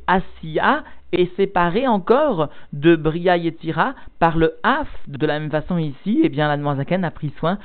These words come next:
de séparer le terme de Nefesh de, et de Bassar de Hakol, les Afkir Hakol, par ce terme rajouté de les Afkir qui vient allusionner justement la séparation qui existe en-,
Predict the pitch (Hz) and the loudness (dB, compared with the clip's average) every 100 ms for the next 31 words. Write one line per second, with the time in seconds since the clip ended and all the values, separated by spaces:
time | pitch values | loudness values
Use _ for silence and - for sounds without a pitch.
0 | - - 147 123 - 170 170 156 151 156 | -14 -6 -4 -4 -2 -2 0 -2 0 -2
1 | 247 254 - - - - - 156 151 143 | -2 -4 -12 -16 -16 -16 -6 -2 2 4
2 | 139 180 175 147 151 143 165 160 - - | 4 2 2 0 -2 0 0 0 -4 -16
3 | - 127 139 - 147 135 139 139 - 165 | -14 -2 -2 0 -2 0 2 2 2 0
4 | 233 254 131 - - - 131 151 165 185 | 0 -2 -6 -8 -14 -12 0 2 2 -2
5 | - - - 160 - 208 220 156 123 - | -12 -4 -2 -2 2 2 2 0 -4 -8
6 | 151 160 - 170 - - - 269 285 156 | -4 -4 0 0 0 -2 -4 -2 -2 -4
7 | - 147 - 135 127 127 131 151 151 180 | -6 -8 -2 0 2 0 -4 -2 -2 -2
8 | 185 170 139 165 151 151 160 160 - 190 | -4 -4 -8 -10 -4 -2 0 0 0 0
9 | 165 156 156 - - 254 - 156 160 160 | 2 2 2 -2 -6 -6 -6 -6 -4 -4
10 | 151 151 165 202 175 - 180 247 - - | -4 -2 2 2 0 -2 0 0 -4 -10
11 | - 175 - 196 196 175 170 247 269 - | 2 2 4 2 2 -2 -2 -2 -2 -2
12 | 185 165 220 - | -4 -2 -2 0